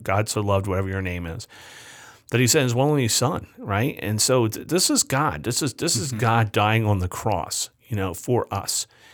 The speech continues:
Speaker 1: He's perfect, didn't have to do it. And so when we talk about the love of God, and I hear people saying, "I, I, I couldn't, I couldn't follow a God who," and, and I often, I, I don't wanna be the smart aleck, but I wanna say the God who came to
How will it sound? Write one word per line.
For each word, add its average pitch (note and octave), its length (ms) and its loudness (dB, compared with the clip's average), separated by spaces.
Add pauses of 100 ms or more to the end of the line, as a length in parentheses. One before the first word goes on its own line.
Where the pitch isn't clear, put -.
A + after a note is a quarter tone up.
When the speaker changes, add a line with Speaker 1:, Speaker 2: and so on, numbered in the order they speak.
Speaker 1:
He's C#3+ 240 -2
perfect, B2+ 560 -10
didn't B2 200 -8
have A#2 260 -10
to F#2+ 80 -10
do F2 220 -12
it. - 140 -14 (800)
And C3 180 -8
so D3+ 120 -4
when C3+ 100 -2
we G3+ 80 -6
talk A#3+ 180 -2
about D#3 160 0
the A#2 100 0
love G#2 380 -2
of A#2 140 -2
God, F#2 300 -2
and F2+ 60 -10
I G2+ 40 -4
hear A#2+ 120 0
people A2+ 240 -4
saying, G#2 280 -4
"I, G#2+ 200 -2 (200)
I, A2+ 120 -2
I - 40 -2
couldn't, G2+ 420 -4 (360)
I - 80 2
couldn't - 240 0
follow B2+ 320 4
a A#2 40 4
God A2 300 4
who," G#2+ 400 2 (560)
and, B2 180 2
and C3 160 4
I A#2+ 120 4
often, D3+ 400 2
I, A2+ 220 0
I B2 40 0
don't C#3 140 4
wanna D#3+ 160 2
be C#3 100 4
the B2 120 2
smart C#3+ 300 4
aleck, F#2+ 260 2
but G#2+ 100 4
I A2 40 6
wanna B2 200 2
say A#2 220 4
the A#2 120 2
God B2 340 2
who D3 920 -2
came D#3+ 360 -6
to D3 120 -4